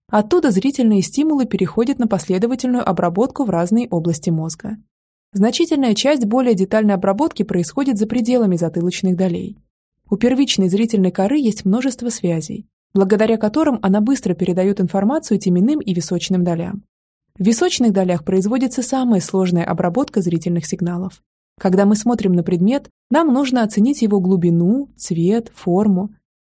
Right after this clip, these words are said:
Мы смотрим на свет в комнате. Мы определяем, двигается ли предмет,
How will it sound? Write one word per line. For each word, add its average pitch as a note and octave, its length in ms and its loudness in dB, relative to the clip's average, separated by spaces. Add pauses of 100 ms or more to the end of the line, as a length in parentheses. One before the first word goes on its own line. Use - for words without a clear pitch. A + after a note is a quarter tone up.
Мы E4 140 2
смотрим C4+ 380 0
на A3+ 120 2
свет A#3 260 -2
в - 60 -18
комнате. E3 580 -4 (340)
Мы D#4 140 2
определяем, G#3 680 0 (240)
двигается C#4 500 2
ли B3 100 0
предмет, G3 560 -2